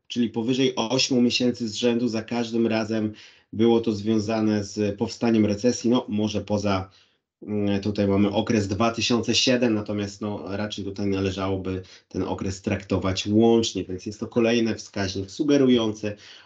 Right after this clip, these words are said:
że w drugiej połowie roku rozpocznie się recesja, która będzie swoje żniwo główne zbierać w gospodarce realnej w roku,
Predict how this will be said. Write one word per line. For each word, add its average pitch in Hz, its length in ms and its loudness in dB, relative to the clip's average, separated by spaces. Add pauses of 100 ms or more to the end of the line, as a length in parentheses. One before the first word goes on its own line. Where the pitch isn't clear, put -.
(100)
że 107 120 2
w 98 60 -8
drugiej 170 320 6
połowie 147 380 0
roku 139 300 0
rozpocznie 139 560 -2
się 143 160 -2
recesja, 131 500 -6
która 117 380 -6 (340)
będzie 123 300 2
swoje 113 400 -2
żniwo 107 420 2
główne 104 420 2
zbierać 95 540 -4
w 95 100 -10
gospodarce 98 760 -4
realnej 85 480 -6
w 78 60 -14
roku, 80 400 -6